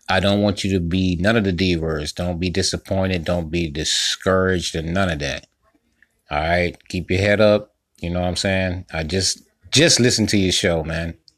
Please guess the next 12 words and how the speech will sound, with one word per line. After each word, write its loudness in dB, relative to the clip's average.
you -6
know. -10
And, 2
um, -2
don't 2
be 2
discouraged, 2
bro. -2
Keep -4
your 2
head 2
up. -4